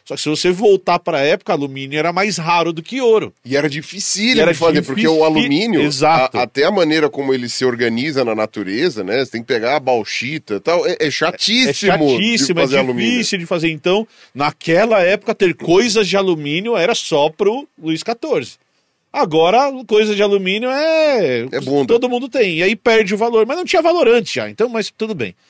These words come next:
Speaker 1: E uma das coisas mais bizarras que a gente deu valor é dente de elefante.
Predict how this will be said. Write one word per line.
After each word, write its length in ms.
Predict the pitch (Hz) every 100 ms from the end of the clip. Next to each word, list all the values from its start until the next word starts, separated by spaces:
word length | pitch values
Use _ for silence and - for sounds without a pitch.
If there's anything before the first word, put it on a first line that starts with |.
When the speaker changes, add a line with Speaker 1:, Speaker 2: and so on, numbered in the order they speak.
| _ _ -
Speaker 1:
E 80 | 294
uma 160 | 330
das 140 | 285 -
coisas 280 | 214 190 175
mais 240 | 170 233
bizarras 640 | 196 220 123 113 170 170 -
que 120 | 143
a 20 |
gente 240 | 139 139
deu 220 | 123 139 120
valor 440 | 113 117 170 131 _ _ _
é 280 | 143 214 247
dente 340 | 160 190 226 202
de 60 |
elefante. 560 | 214 220 123 98 -